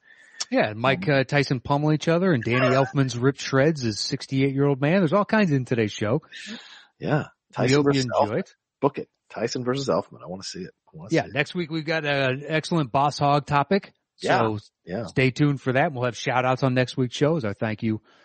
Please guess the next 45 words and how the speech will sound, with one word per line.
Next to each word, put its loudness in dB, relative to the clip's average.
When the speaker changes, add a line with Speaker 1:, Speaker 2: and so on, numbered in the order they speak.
Speaker 1:
uh, -6
to -6
everybody. 4
And -2
if -4
you're 4
a, 0
a 2
member, 2
tune 4
in 4
live 2
next 0
week 2
for 2
the 4
show. 2
Speaker 2:
Yeah. -2
Speaker 1:
By -2
the -2
time 2
you're 2
hearing 2
it, 0
it -10
will -12
go -8
out. -4
Uh, -10
Speaker 2:
Yeah. -6
Speaker 1:
looks -2
like 4
John -2
will -2
be -2
in -4
Vegas. -4
Speaker 2:
Yeah, 0
Speaker 1:
When -2
we're 0
Speaker 2:
it's 2
gonna 2
be 2
Speaker 1:
recording. 2
Speaker 2:
interesting, 0